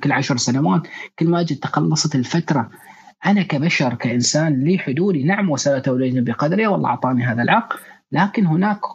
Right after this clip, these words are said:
قدرات مح-، محددة، لأن أنت كبشر عندك تايم لاين محدد، وهو العمر الخاص بك على هذه الأرض، ستين، سبعين، ثمانين سنة.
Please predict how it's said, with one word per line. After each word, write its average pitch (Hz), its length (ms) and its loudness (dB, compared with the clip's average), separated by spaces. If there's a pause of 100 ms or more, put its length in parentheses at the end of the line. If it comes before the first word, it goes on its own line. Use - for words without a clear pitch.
قدرات 170 420 0
مح-، - 320 -2
محددة، 143 540 0
لأن 147 340 2
أنت 214 300 0
كبشر 220 500 0 (520)
عندك 226 560 -2 (180)
تايم 185 280 2
لاين 180 200 0
محدد، 139 480 0
وهو 147 220 2
العمر 202 560 0
الخاص 180 600 -2 (240)
بك 160 440 0
على 160 120 2
هذه 147 300 2
الأرض، 120 280 -2 (440)
ستين، 165 500 0
سبعين، 151 440 0
ثمانين 123 440 0
سنة. 196 360 2